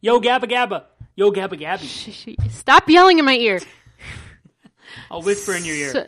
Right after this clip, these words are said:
Speaker 2: S-, s-, s-,
Speaker 1: Yo Gabba
Speaker 2: shut,
Speaker 1: Gabby.
Speaker 2: shut up. <laughs> So also on this team we have Namor, Nightcrawler, and, uh,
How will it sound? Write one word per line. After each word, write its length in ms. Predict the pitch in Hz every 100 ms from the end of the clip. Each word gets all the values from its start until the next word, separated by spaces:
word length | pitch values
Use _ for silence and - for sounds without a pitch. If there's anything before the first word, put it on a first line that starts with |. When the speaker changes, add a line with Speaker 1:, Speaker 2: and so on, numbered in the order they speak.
| -
Speaker 2:
S-, 320 | - - -
s-, 220 | - 202 -
s-, 160 | -
Speaker 1:
Yo 240 | - - -
Gabba 280 | - - - -
Speaker 2:
shut, 120 | -
Speaker 1:
Gabby. 240 | 294 302 -
Speaker 2:
shut 300 | - - 285
up. 260 | 202 - _ _ - -
<laughs> 180 | - - _ _ _ _ 214 - -
So 100 | 277
also 640 | 254 247 269 294 302 311
on 380 | 285 285 254 247
this 160 | 254 -
team 240 | 262 247
we 100 | 226
have 360 | 220 202 196 - _
Namor, 720 | 220 240 233 220 208 214 254 269 _ _ _ -
Nightcrawler, 760 | 214 233 220 247 214 214 214 196
and, 340 | 220 208 196
uh, 440 | 202 202 196 185